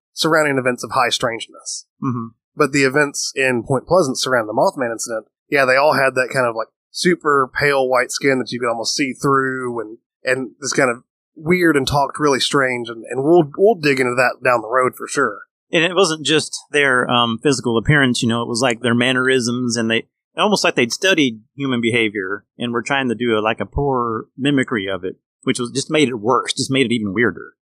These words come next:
Speaker 1: Going back to kind of the, the ideas of doppelgangers, some of the scientific stuff, there's actually a condition called Capgras syndrome,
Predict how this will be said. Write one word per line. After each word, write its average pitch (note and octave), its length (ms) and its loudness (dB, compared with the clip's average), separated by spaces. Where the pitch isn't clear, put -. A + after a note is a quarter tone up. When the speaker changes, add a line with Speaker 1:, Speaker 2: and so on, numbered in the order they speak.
Speaker 1:
Going F3 420 4
back B2+ 280 2
to C#3 140 2
kind C3+ 220 2
of A#2+ 180 0
the, A#2 420 2
the C3 160 2
ideas B2 320 4
of A#2+ 120 0
doppelgangers, B2 840 2
some C#3 180 0
of A#2+ 60 0
the A#2 40 -4
scientific C3+ 600 0
stuff, A2 320 -2
there's C#3+ 260 2
actually F3 680 2
a C3+ 420 0
condition C3+ 540 0
called B2 460 0
Capgras E3 460 -2
syndrome, - 540 -6